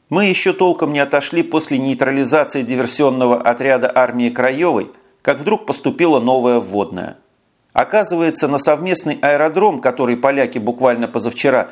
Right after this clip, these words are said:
собирались перепахать залпами реактивных минометов, должны были прибыть нарком Н К В Д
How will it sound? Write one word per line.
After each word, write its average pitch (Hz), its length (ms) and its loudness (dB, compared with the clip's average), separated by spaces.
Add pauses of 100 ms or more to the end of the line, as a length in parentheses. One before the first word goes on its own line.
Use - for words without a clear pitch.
(140)
собирались 123 580 0
перепахать 123 580 0
залпами 110 440 -2
реактивных 110 580 -2
минометов, 110 600 -4 (380)
должны 202 380 2
были 175 240 2
прибыть 139 480 0
нарком 135 480 0
Н 135 160 -6
К 131 140 -2
В 131 120 2
Д 123 240 0